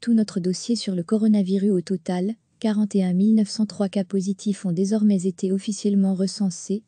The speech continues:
soit trois mille sept cent trente-cinq de plus en un jour. Le Royaume-Uni ne recense que les morts à l'hôpital et ne teste pas systématiquement tous les cas suspects de covid dix-neuf,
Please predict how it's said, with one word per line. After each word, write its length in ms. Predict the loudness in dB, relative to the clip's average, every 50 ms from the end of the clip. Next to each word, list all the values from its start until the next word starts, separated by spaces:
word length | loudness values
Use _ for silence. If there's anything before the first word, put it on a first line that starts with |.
| _ -18
soit 240 | -10 -4 -4 -4 -4
trois 220 | -2 -2 2 4
mille 180 | 4 4 4 2
sept 240 | 0 -4 -6 -6 -4
cent 160 | -2 -2 -2
trente-cinq 580 | -2 -2 -2 -2 -2 -2 -2 -2 -2 -2 -2
de 80 | -2 -4
plus 320 | -4 -4 -4 -4 -4 0
en 100 | 0 2
un 120 | 2 2 0
jour. 380 | 0 -2 -4 -4 -4 -6 -10 _ _ _ _ _ _ _ _ _
Le 140 | -2 -2 -2
Royaume-Uni 640 | 0 2 2 2 4 6 6 8 8 8 8 8 8
ne 100 | 6 6
recense 400 | 4 2 -2 0 -2 -2 -2 -2
que 140 | -2 0 0
les 100 | 2 2
morts 240 | 2 2 2 2
à 80 | 0 0
l'hôpital 640 | -2 -2 -4 -6 -10 -6 -4 -4 -2 -2 -2 -4 -6 -8 _ _
et 80 | 0 2
ne 120 | 2 2
teste 320 | 2 0 -2 -2 -2 -4 -2
pas 160 | -2 -2 -2
systématiquement 800 | -2 -4 -6 -2 2 4 4 4 2 0 -6 -4 0 0 0 0
tous 160 | -2 -2 0 0
les 120 | 0 2
cas 160 | 2 0 -2
suspects 420 | -2 -2 -4 -6 -4 -2 -2 -2 -2
de 80 | -2
covid 320 | -2 -2 -2 -2 0 -2 -2
dix-neuf, 680 | -2 -2 -2 0 -2 -2 -2 -4 -6 -8 -14 -20